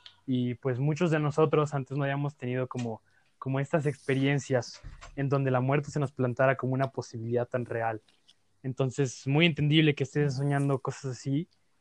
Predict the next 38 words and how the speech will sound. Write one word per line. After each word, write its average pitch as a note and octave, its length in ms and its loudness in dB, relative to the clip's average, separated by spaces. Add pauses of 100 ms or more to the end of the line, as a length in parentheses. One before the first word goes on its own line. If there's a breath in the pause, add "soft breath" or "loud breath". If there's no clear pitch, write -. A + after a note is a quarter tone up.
(160)
que C3+ 180 2
obviamente E3 400 4
son D#3+ 160 2
muy D#3+ 180 6
fuertes D#3 600 4
y B2 160 0
traumáticas. B2 800 -2
Entonces, B2 1000 -2 (640)
pues, C#3 480 4
<laughs> D3+ 340 -4 (160)
pues - 140 -18
te, C#3+ 160 2 (160)
te C#3+ 120 2
deseamos D3+ 360 2
lo F3 80 6
mejor, C#3+ 320 2
amigo. C#3+ 480 2
Abraza C3 300 0
a D3+ 40 -6
tu C#3+ 120 -6
familia, C3 500 0 (420 soft breath)
apapáchalos C#3+ 680 2
ahorita C3 240 0
que C#3 80 0
los A#2+ 120 0
tienes C3 240 -4
cerca, C#3 460 0 (300)
aprovecha C#3 440 2
el D#3+ 80 2
tiempo D#3 220 2
con C#3+ 160 0
ellos D#3 560 2
y B2 200 -2
te B2 100 -4
mandamos B2+ 340 -2
un C#3 140 0
fuerte C3 240 -2
abrazo B2+ 340 -2